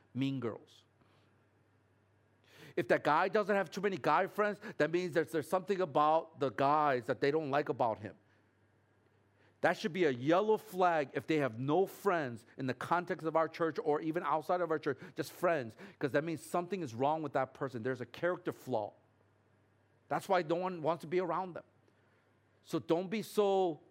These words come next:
enamored because he's spending all this time or she's spending all this time with you, because reality is something's not right. And I'm sharing this from my heart because I don't want you to be in a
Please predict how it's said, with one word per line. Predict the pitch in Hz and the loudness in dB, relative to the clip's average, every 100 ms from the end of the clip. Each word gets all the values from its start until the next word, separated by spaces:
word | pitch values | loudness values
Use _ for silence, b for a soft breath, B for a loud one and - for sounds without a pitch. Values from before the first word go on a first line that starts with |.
| _ - | _ -4
enamored | 151 143 156 185 175 135 131 | 0 2 4 2 2 0 -2
because | 147 143 | -6 -6
he's | 156 | -8
spending | - 190 170 | -4 -4 -4
all | 147 151 | -2 0
this | 175 156 | 0 -4
time | - 165 165 | -4 -2 -2
or | 127 | -4
she's | - 165 | -6 -8
spending | - 180 165 | -4 -2 0
all | 160 | 0
this | 147 - | -2 -6
time | 160 180 | -4 -2
with | 185 - | -2 -4
you, | 123 120 - B B B | -4 -6 -6 B B B
because | 143 139 - | -6 -6 -6
reality | 120 131 135 170 220 190 143 139 | -2 2 4 4 4 2 0 0
is | 127 120 - _ | -2 -4 -12 _
something's | - 180 175 185 139 | -2 -2 0 -4 -2
not | 135 147 | -4 -2
right. | 131 139 - _ _ _ _ _ b b b b b _ | -4 -4 -6 _ _ _ _ _ b b b b b _
And | - | -4
I'm | 139 | -4
sharing | 131 185 196 | -2 -2 0
this | 185 175 | -2 -2
from | 190 | -4
my | 175 143 | -2 -2
heart | 117 156 139 | 2 2 2
because | 135 131 127 | -2 -8 -4
I | 135 | -2
don't | 170 180 190 | -2 -2 -2
want | 156 165 - | -2 -2 -6
you | 170 | -10
to | 143 156 | -8 -10
be | 120 147 | -4 -4
in | |
a | 160 | -4